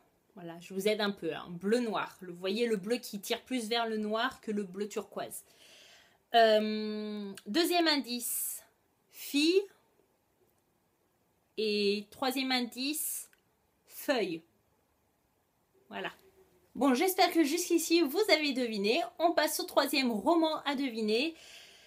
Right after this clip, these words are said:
Donc ici, la couleur principale. Décidément, je crois que j'ai choisi un peu la même couleur pour tous. On va dire le bleu.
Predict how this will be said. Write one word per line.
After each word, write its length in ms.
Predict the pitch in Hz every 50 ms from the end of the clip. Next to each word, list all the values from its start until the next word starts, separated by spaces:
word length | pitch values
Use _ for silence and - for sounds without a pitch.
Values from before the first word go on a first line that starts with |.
| _ _ _ 214
Donc 480 | 208 294 359 359 302 254 240 - -
ici, 460 | 311 339 339 - - - 294 277 262 -
la 180 | 226 226 269 311
couleur 460 | 311 - - 349 339 320 320 320 330
principale. 1400 | - - 285 320 320 320 - - - - 285 269 - _ _ _ - 269 247 233 220 214 202 196 180 170 180 175 - - - - - - _ _ _ _ _ _ _ _ _ _ _
Décidément, 600 | 208 196 202 202 - - 208 208 202 208 214 214
je 100 | 214 -
crois 180 | - - 208 214
que 220 | - 226 196 185
j'ai 100 | 180 185
choisi 360 | 175 - - 196 190 202 202
un 80 | 185 190
peu 160 | - - 226
la 100 | 214 208
même 240 | 196 196 190 190 190
couleur 300 | - - 220 202 202 -
pour 180 | - - 226
tous. 480 | 226 - - - 302 302 - - - - - - - - - - - - - _ -
On 80 | 226
va 100 | 240 247
dire 240 | 240 226 254 254 247
le 160 | 247 247 247
bleu. 480 | 233 196 196 226 247 254 262 302 440 -